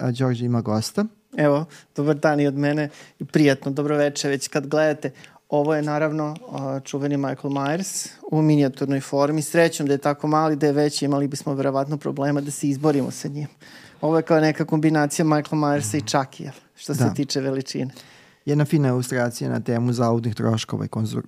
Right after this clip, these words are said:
Speaker 1: konzumerizma, znači kad ne
Speaker 2: Jeste.
Speaker 1: možete
Speaker 2: Užas i
Speaker 1: da,
Speaker 2: konzumerizma.
Speaker 1: da, užas i ko-, postmoderne, ko-, postmodernog konzumerizma, znate da grešite, ali ne možete da odolite.
Speaker 2: Je.
Speaker 1: To je to.
Speaker 2: Ali dobro, ovaj, eto, ako ništa, mogli smo sebi troškove da opravdamo tako što smo imali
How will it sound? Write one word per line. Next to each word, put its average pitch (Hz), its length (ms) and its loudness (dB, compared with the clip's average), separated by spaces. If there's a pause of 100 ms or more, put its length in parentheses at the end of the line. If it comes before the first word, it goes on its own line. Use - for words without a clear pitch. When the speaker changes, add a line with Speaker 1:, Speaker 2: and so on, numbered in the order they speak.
(120)
Speaker 1:
konzumerizma, 117 800 0
znači 123 260 -4
kad - 100 -2
ne 120 60 2
Speaker 2:
Jeste. 120 120 2
Speaker 1:
možete 120 220 4
Speaker 2:
Užas 190 340 8
i 170 80 4
Speaker 1:
da, 180 100 4
Speaker 2:
konzumerizma. 160 400 6
Speaker 1:
da, 156 80 10
užas 143 260 4
i 127 40 -4
ko-, - 180 -4
postmoderne, 123 760 2
ko-, 123 420 0
postmodernog 123 640 2
konzumerizma, 127 680 -2
znate 131 360 0
da 123 120 0
grešite, 135 540 -2
ali 117 100 -2
ne 117 120 0
možete 117 340 -4
da - 140 -4
odolite. - 420 -10 (560)
Speaker 2:
Je. 156 280 -6 (100)
Speaker 1:
To 120 140 2
je 110 60 0
to. - 160 -10 (240)
Speaker 2:
Ali 156 240 4
dobro, 180 320 4
ovaj, 156 280 4
eto, 156 220 -2
ako 143 280 -2
ništa, 160 240 0
mogli 156 220 2
smo 160 120 -2
sebi 156 260 2
troškove 156 440 2
da 147 120 4
opravdamo 147 460 2
tako 147 260 0
što 151 220 -4
smo 151 200 -2
imali 147 460 0